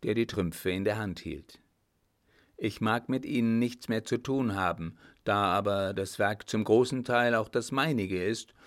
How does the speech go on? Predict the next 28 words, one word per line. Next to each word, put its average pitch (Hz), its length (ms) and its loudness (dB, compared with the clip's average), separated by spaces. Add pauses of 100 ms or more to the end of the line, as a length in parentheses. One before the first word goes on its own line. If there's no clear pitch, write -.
(160)
so 131 260 4
möchte 117 440 0
ich 107 220 0
es 107 180 -2
nicht 127 340 0
gerne 104 340 4
zerstören. 101 760 -2 (580)
Als 107 300 0
ich 104 140 -4
mein 107 180 0
Geheimnis 110 520 -2
dem 110 140 -2
Feinde 123 440 -2
zum 98 180 -4
Verkaufe 120 500 0
anbot, 113 560 2 (300)
war 87 220 4
es 110 160 -4
mir 107 240 2
darum 113 640 2
zu 98 160 -4
tun, 104 520 0 (200)
meine 98 240 2
Mühen 107 360 2
anständig 104 760 -2
belohnt 117 480 4
zu 95 120 2
erhalten. 85 720 -4